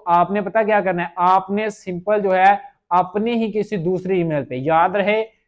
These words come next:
इसमें आपका आईपी सेम ना हो। अगर आपकी एक ईमेल जो है वो मोबाइल में है,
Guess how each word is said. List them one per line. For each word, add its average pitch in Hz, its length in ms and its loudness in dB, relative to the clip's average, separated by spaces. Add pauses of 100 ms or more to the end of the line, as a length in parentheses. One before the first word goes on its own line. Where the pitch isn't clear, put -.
(100)
इसमें 202 300 -4
आपका 180 320 0
आईपी 170 440 -6
सेम 185 420 -6
ना 190 260 -2
हो। 156 320 -2 (260)
अगर 190 240 2
आपकी 202 340 4 (180)
एक 190 280 0
ईमेल 202 320 0
जो 196 80 0
है 190 200 6
वो 196 120 0
मोबाइल 160 420 0
में 196 140 -4
है, 208 240 6